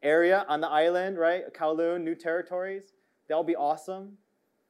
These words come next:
Those of you who are, I heard there's some B U students. Yeah, all right. City U students, Lingnan, Ed U.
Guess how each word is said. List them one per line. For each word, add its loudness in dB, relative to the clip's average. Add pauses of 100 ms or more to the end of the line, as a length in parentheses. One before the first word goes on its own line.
(1400)
Those 0
of 0
you 6
who 0
are, 6
I -2
heard -2
there's -4
some -6
B -4
U -4
students. -6 (1500)
Yeah, 2 (320)
all -4
right. 0 (580)
City -2
U 0
students, -2
Lingnan, -2
Ed -2
U. 0